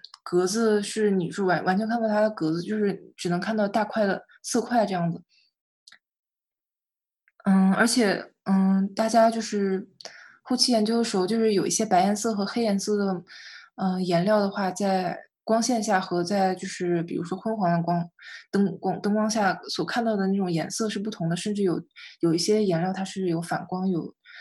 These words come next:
嗯，漫射，就是它这个里面，呃，从光学意义上来讲，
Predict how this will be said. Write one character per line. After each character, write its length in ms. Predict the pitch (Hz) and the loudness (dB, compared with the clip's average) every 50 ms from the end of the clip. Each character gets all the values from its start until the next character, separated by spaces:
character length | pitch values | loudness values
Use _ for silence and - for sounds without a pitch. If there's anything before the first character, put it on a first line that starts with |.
| - - - - - - - - _ - | -18 -18 -18 -18 -20 -20 -20 -20 _ -6
嗯， 200 | - 185 175 175 175 | -4 -2 0 0 0
漫 180 | 190 220 214 202 | 0 0 0 0
射， 240 | - - 226 214 196 | 0 0 0 0 0
就 80 | 202 | 0
是 460 | 196 202 196 185 185 180 175 175 - _ _ _ - | -2 -2 -2 0 0 -2 -2 -6 -12 _ _ _ -8
它 140 | - 214 | -6 -4
这 120 | 214 233 240 | -2 0 0
个 80 | 226 | 0
里 60 | 202 180 | 2 2
面， 320 | 170 165 160 165 175 175 170 | 2 0 0 0 -4 -4 -6
呃， 160 | - - - - - - _ _ _ _ _ _ _ _ _ - | -10 -14 -14 -16 -18 -20 _ _ _ _ _ _ _ _ _ -10
从 600 | - - 202 196 202 208 214 220 226 220 226 - - _ | -6 -2 0 2 2 2 2 0 -2 -4 -6 -8 -6 _
光 200 | - 254 262 294 | 2 4 4 4
学 200 | 285 - 202 185 | 4 4 4 4
意 140 | 196 202 190 | 4 4 2
义 60 | 185 | 0
上 140 | 180 202 190 | 0 2 2
来 120 | 175 175 | 2 2
讲， 260 | 175 160 131 - 170 | 2 2 0 -2 -4